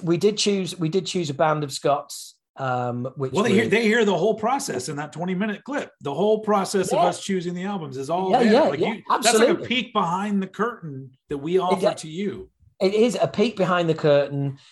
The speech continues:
Speaker 1: slash that you didn't ask for and
Speaker 2: <laughs>
Speaker 1: didn't want. Um, and you've also peeked behind the curtain and seen there is actually no magic. You have just seen it's just somebody with a hand up a puppet. Um, so,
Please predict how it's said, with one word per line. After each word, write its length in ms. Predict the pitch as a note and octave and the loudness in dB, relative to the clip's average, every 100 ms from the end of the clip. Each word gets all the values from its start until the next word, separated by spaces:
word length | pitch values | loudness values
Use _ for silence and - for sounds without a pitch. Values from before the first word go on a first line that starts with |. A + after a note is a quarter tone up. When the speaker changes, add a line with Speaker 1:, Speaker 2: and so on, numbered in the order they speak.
| _ | _
Speaker 1:
slash 680 | - - D3+ C#3 C3 - - _ _ _ _ | -8 0 2 2 0 -4 -8 _ _ _ _
that 200 | D3+ D#3 | 0 0
you 60 | D3 | 0
didn't 200 | G3+ F#3 | 0 2
ask 280 | D3 C3+ - | 2 2 -2
for 500 | C#3 C3 B2 B2 - _ - | 0 2 4 2 -2 _ -2
and 400 | B2+ B2 A#2+ A#2 | 0 2 -2 -6
Speaker 2:
<laughs> 60 | |
Speaker 1:
didn't 240 | C#3 C3 B2 | -10 -8 0
want. 300 | G#3+ G2 - G3 - - | 0 0 -4 -4 -4 -8
Um, 760 | C3 C3+ - F3 D3+ E3+ D3 - _ - - - F3+ | -6 -2 4 4 4 2 0 -4 _ -16 -16 -6 0
and 260 | E3+ D#3+ | 0 2
you've 140 | D#3+ F3 | 4 4
also 340 | F#3 F3+ D#3 | 4 4 4
peeked 200 | - G#3 | 2 -2
behind 220 | D3 C3+ | 0 0
the 100 | B2 | 0
curtain 340 | B2+ B2+ B2+ B2 | 2 2 2 -2
and 120 | B2+ | -4
seen 240 | B2+ B2+ | -2 0
there 140 | C#3 D#3+ | 2 4
is 120 | D#3+ | 2
actually 500 | D3 - A2+ A2+ F#2+ | 0 -2 -4 -4 -4
no 260 | B2 A#2+ A2+ | 0 0 0
magic. 440 | G#2+ G2 F#2+ F2+ - | -2 -6 -10 -12 -8
You 120 | A2 | -4
have 240 | C3+ A#2+ | -2 -2
just 240 | G#2+ A#2 - | -4 -6 -4
seen 360 | A2 G#2 G2+ - _ - | -2 -2 -4 -8 _ -8
it's 200 | A2+ - | -6 -4
just 340 | B2 - - | -4 -6 -6
somebody 560 | - C#3 B2 A#2+ A2+ A2 | -2 0 0 0 0 0
with 220 | A2 G#2+ | 0 -2
a 100 | G#2 | -2
hand 260 | G#2 G2+ F#2 | -4 -4 -4
up 100 | - | -6
a 60 | - | -8
puppet. 360 | - - - _ _ _ _ - | -8 -10 -14 _ _ _ _ -4
Um, 580 | A#2+ A2+ A2 A2 A2 G#2+ - _ _ | 0 2 2 2 -2 -6 -16 _ _
so, 400 | - - B2 F2 | 0 4 4 2